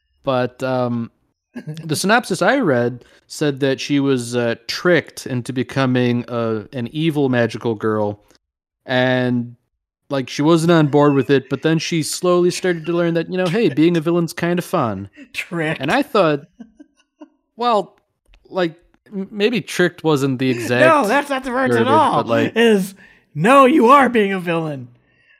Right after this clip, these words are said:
Speaker 2: Oh, okay,
Speaker 1: Yeah.
Speaker 2: I
Speaker 1: Well,
Speaker 2: guess
Speaker 1: like,
Speaker 2: so.
Speaker 1: okay, the, the, the point was she didn't wanna be a villain, but then
Speaker 2: Yes.
Speaker 1: she's like, "Wait a minute, being a villain's kind of fun."
Speaker 2: Yes.
Speaker 1: And I thought it would be something like somebody was like, "Wait a minute,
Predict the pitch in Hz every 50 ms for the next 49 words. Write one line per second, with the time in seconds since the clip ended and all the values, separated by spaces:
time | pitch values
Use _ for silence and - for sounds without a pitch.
0 | _ - 175 202 196 185 175 175 175 220 233 202 135 151 156 147 - - 156 208
1 | 220 214 196 - - 135 131 202 196 - 208 196 180 175 202 - - - _ _
2 | - - - _ - 180 202 208 190 180 - - 254 247 220 185 156 - - 190
3 | 185 226 226 208 202 202 208 214 220 190 196 160 139 127 135 123 123 127 - 175
4 | 139 170 165 156 - 160 156 160 156 151 - 233 285 254 190 147 131 127 123 120
5 | 165 175 170 165 151 170 165 160 151 127 - - - 170 156 131 117 - - 185
6 | 185 165 131 117 117 165 185 180 147 117 110 147 175 226 226 - - 240 226 196
7 | 165 156 151 131 123 147 139 139 135 123 - - 165 151 143 143 135 131 127 123
8 | 120 120 117 - - 151 143 143 139 135 127 120 127 120 120 113 - 151 196 254
9 | 240 156 117 104 104